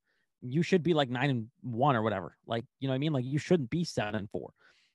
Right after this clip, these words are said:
So what if they were eight and three? Then what would you say, right? Like, if they had the same record as the Titans, then are we gonna sit here and say, "Oh, well, the Titans are a better team"? Like,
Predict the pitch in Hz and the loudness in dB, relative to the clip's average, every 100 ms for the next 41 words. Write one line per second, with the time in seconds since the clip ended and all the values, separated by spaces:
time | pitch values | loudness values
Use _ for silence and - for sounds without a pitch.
0 | - 151 131 156 160 165 160 156 107 135 | 0 2 6 6 6 6 6 4 2 -4
1 | 151 147 120 120 117 78 - 107 - - | -2 0 -2 -2 -4 -8 -10 -12 -12 -16
2 | _ 127 117 135 127 165 170 147 - 175 | _ -8 -6 -4 2 4 6 4 0 -2
3 | 196 135 - 110 131 120 92 107 160 _ | 0 -2 -2 -6 -6 -12 -10 -10 -12 _
4 | _ _ _ _ _ _ _ _ - 147 | _ _ _ _ _ _ _ _ 2 2
5 | 117 127 131 117 139 127 123 120 110 147 | 2 -2 -2 -2 0 0 -2 -2 0 0
6 | 117 - - 104 117 110 120 - 165 135 | -2 -6 -8 -8 -8 -8 -8 -8 -8 -6
7 | 113 | -8